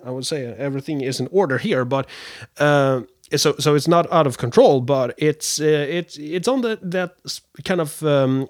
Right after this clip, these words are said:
eh, you know, uh, some, some of my, uh, especially my workshop pants, they are a little bit, uh, they sit a little bit tighter than usual, if I put it that way. So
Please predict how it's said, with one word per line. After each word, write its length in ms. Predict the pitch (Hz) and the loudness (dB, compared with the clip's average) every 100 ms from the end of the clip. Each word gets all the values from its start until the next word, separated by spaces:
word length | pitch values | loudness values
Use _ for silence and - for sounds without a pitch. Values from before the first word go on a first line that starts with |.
| 202 | -2
eh, 220 | 247 247 - | 0 -2 -4
you 100 | 185 | 2
know, 260 | 208 208 190 _ - - - _ - | 2 2 -2 _ -20 -20 -20 _ -2
uh, 340 | 175 170 165 156 | 2 4 2 0
some, 400 | - 190 190 185 139 | -2 -2 -2 -4 -6
some 300 | 147 190 190 | -4 -2 -2
of 160 | 185 190 | -2 -2
my, 420 | 180 156 147 143 _ _ _ | 0 0 0 -2 _ _ _
uh, 400 | 151 143 143 151 147 180 | 0 0 0 -4 -10 -8
especially 540 | 180 - 254 240 226 180 | -6 -4 -2 0 0 0
my 360 | 170 160 151 143 | 0 2 2 0
workshop 520 | 151 196 196 - 131 - | 2 2 2 0 -2 -4
pants, 400 | - 151 127 - - - - - | 0 0 0 -4 -10 -16 -20 -20
they 380 | 127 156 208 208 | -12 0 4 4
are 200 | 196 202 | 4 4
a 80 | 196 | 4
little 260 | 226 247 | 2 2
bit, 360 | 208 202 - - | 2 0 -2 -2
uh, 280 | 180 156 143 | 0 2 0
they 120 | 185 | 0
sit 180 | 311 285 | 0 0
a 60 | |
little 200 | 247 220 | 0 2
bit 120 | 190 | 2
tighter 260 | 185 196 170 | 2 2 4
than 160 | 165 151 | 4 4
usual, 400 | 156 135 131 113 | 2 2 0 -2
if 160 | 127 | -2
I 40 | 143 | 0
put 140 | 143 | 0
it 120 | 123 | 2
that 160 | 120 117 | 0 -2
way. 220 | 117 104 - | -6 -8 -10
So 360 | - 175 170 | 0 2 2